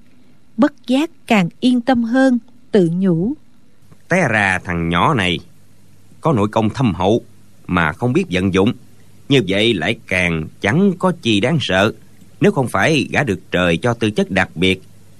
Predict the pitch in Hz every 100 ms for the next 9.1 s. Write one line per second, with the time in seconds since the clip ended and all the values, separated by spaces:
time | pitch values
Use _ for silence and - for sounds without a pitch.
0 | - - - 110 104 104 98 92 - -
1 | - 190 151 156 139 - 101 98 87 -
2 | - - - - 104 - 117 110 107 113
3 | 113 101 95 165 127 113 104 - 139 127
4 | 90 82 78 170 202 - - - - -
5 | - - - - 107 101 107 107 104 -
6 | - 175 143 135 208 110 117 147 190 185
7 | 226 - - - - - - - - -
8 | - 233 262 247 226 214 214 220 240 202
9 | 247